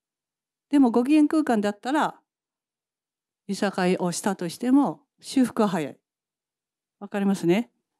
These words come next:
行き詰まる空間は行き詰まる人間関係。空間も呼吸で表現することができるし、人間関係も呼吸で表現することができます。だとしたら、まず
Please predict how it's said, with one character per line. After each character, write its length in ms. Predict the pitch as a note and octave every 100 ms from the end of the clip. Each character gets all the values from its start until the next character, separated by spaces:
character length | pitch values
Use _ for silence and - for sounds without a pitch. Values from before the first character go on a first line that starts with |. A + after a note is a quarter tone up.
| _
行 100 | E3+
き 80 | F3
詰 160 | D#3+ F3
ま 80 |
る 100 | D#3+
空 200 | D3+ E3+
間 240 | D3+ F#3 F3
は 160 | A3
行 100 | E3+ E3
き 100 | G#3+
詰 240 | F#3+ F#3+
ま 140 | G3+ G#3
る 80 | F#3+
人 180 | F#3+
間 140 | G#3+ G#3
関 220 | B3 A#3
係。 200 | F3 - _ _
空 300 | - A#3 A#3
間 320 | A3+ A3 G#3+ G3+
も 380 | C#4 F4+ F#4+ _ _ _ _ _
呼 120 | G#3
吸 240 | F3+ G#3+
で 120 | G3+ G3+
表 220 | G#3 G3 G3+
現 100 | -
す 60 |
る 60 | F3
こ 120 | F3+
と 80 | E3
が 120 | E3+
で 140 | E3
き 140 | - B3+
る 120 | A3+
し、 420 | - E4+ D#4+ D#3 _ _ _
人 200 | C4 D4
間 180 | D4 D4
関 220 | D4+ C#4+
係 140 | C#4 C4+
も 120 | D#4
呼 100 | C#4+
吸 220 | B3 C4
で 200 | A#3 A#3+
表 200 | A#3+ A#3
現 80 | A3
す 40 |
る 60 | G3
こ 100 | F#3
と 80 | E3
が 100 | D#3+
で 120 | D3+
き 80 | D3+
ま 140 | C3+
す。 220 | - - _ _ _ _ _ _ _ _ _ _ _ _ _ _ -
だ 240 | E3+ C4
と 160 | C#4 A#3+
し 60 | -
た 120 | A#3+
ら、 100 | G3+
ま 120 | A3+
ず 220 | F3 -